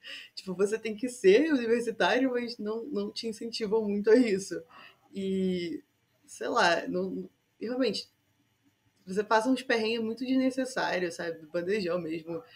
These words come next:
É, na, eu vejo, comparo muito a uf com a F R J, porque eu acho que a maior concorrente da F R J hoje em dia é a uf. E,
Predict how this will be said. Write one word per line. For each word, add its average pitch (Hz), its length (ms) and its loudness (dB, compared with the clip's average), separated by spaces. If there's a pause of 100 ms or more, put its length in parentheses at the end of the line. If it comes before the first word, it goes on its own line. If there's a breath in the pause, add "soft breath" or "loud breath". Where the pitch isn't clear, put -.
(260 soft breath)
É, 156 540 -4
na, 185 240 -6 (500)
eu 196 100 -4
vejo, 202 340 -2
comparo 233 360 -2
muito 254 240 0
a 233 100 4
uf 202 180 -6
com 185 60 -2
a 175 60 0
F 185 100 -6
R 180 100 0
J, 190 280 0
porque - 200 -12
eu 196 60 2
acho 185 100 0
que - 80 -8
a 214 40 -2
maior 208 180 -2
concorrente 196 540 0
da 165 140 -4
F 170 120 -6
R 170 80 -6
J 165 180 -6
hoje 175 80 -10
em 175 40 -12
dia 170 160 -4
é - 20 0
a 196 60 0
uf. 151 200 -10 (560 soft breath)
E, 185 540 -6